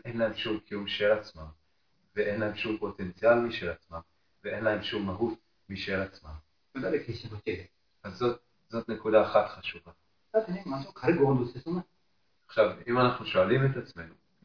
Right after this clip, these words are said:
Speaker 1: מה בעצם אנחנו מחפשים?
Speaker 2: ביתי כמו זה.
Speaker 1: אז מה שאנחנו מחפשים או רוצים זה עושר.
Speaker 2: ביתי כנראה שגאון עושה, נא?
Speaker 1: ואיזה סוג של עושר אנחנו באמת רוצים?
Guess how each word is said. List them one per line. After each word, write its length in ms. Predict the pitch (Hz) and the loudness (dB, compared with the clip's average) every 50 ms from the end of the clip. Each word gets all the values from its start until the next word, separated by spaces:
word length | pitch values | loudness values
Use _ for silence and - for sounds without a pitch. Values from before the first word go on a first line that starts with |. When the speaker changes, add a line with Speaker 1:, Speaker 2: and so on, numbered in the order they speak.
| _ | _
Speaker 1:
מה 120 | - 113 123 | 0 2 4
בעצם 340 | 123 123 120 117 - 113 110 | 4 4 2 2 0 -4 -4
אנחנו 300 | 107 101 - - 98 95 | -4 -4 -6 -8 -12 -12
מחפשים? 600 | 90 90 - - - - - - - 120 117 - _ _ _ _ _ _ _ _ - - _ - | -12 -12 -12 -12 -12 -12 -8 -4 -4 -4 -4 -4 _ _ _ _ _ _ _ _ -20 -20 _ -14
Speaker 2:
ביתי 300 | 113 113 113 - - - - _ | -12 -12 -12 -12 -14 -20 -16 _
כמו 100 | 92 90 | -14 -14
זה. 60 | 90 _ _ _ _ _ _ _ _ _ _ - | -14 _ _ _ _ _ _ _ _ _ _ -16
Speaker 1:
אז 200 | 98 101 98 - _ _ _ _ | -16 -16 -16 -18 _ _ _ _
מה 160 | - 113 117 123 | -2 -2 -2 0
שאנחנו 380 | - 127 120 113 - 117 107 | -2 -4 -4 -4 -4 -6 -6
מחפשים 440 | 101 - - _ - - 127 131 120 | -6 -8 -10 _ -8 -4 0 0 0
או 80 | 104 90 | 0 0
רוצים 380 | 90 - - - 123 120 107 | -2 -4 -6 -4 -4 -4 -4
זה 180 | 90 90 90 87 - | -6 -8 -10 -10 -6
עושר. 360 | - 80 78 - - - - - - _ _ _ _ - | -6 -6 -4 -6 -6 -8 -10 -16 -20 _ _ _ _ -6
Speaker 2:
ביתי 240 | 131 123 - - - | -6 -6 -6 -6 -8
כנראה 240 | - 123 - 120 123 | -6 -4 -4 -4 -6
שגאון 280 | - - 120 117 110 | -4 -4 -4 -4 -4
עושה, 200 | 110 - - 127 | -4 -8 -6 -4
נא? 100 | 139 180 180 - _ _ _ _ _ _ _ - | -4 -4 -4 -6 _ _ _ _ _ _ _ -12
Speaker 1:
ואיזה 480 | - - - _ - 127 131 135 - | -12 -12 -10 _ -2 -2 -2 -2 -4
סוג 220 | - - 139 120 - | -2 0 0 0 2
של 180 | - 120 110 | 2 0 2
עושר 420 | - - - - - 107 92 95 95 | 2 2 2 2 0 0 -2 -2 -4
אנחנו 320 | - - - - 95 92 | -6 -8 -10 -12 -12 -10
באמת 380 | 90 95 92 98 104 - - - | -8 -6 -6 -6 -6 -8 -8 -12
רוצים? 320 | 98 - - - 110 107 | -14 -14 -14 -14 -16 -16